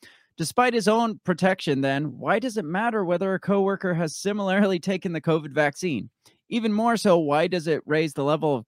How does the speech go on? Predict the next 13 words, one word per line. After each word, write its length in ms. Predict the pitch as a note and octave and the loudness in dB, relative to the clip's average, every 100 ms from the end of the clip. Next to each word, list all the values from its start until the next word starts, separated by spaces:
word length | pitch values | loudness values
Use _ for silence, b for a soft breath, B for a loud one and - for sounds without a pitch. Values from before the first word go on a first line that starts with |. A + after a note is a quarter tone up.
| _ - | _ 0
office 360 | E3 - E3 - | 0 0 -6 -2
gossip 440 | C3+ A#2+ - D3+ | 0 0 -2 -2
and 100 | D3 | -2
infringement 580 | B2 - G3+ F#3 D3+ D3+ | -4 -4 -4 -2 -4 -4
on 200 | C#3 C#3+ | -4 -6
coworkers' 520 | - D3+ D3 C#3 D3+ | -2 -2 0 -4 -6
privacy?" 500 | - D3 C3 - - - B B | -2 0 0 -4 -14 -16 B B
Again, 220 | G3 A3+ G#3+ | -4 -2 0
that 180 | G#3 F#3 | -2 2
goes 300 | G3 F#3+ B2 | 2 2 -4
right 400 | G#2 A#2+ F#3+ - | -2 2 2 0
back 280 | E3 D3 - | -2 -2 -8
to 460 | - D#3+ D3 C#3+ | -6 -2 0 0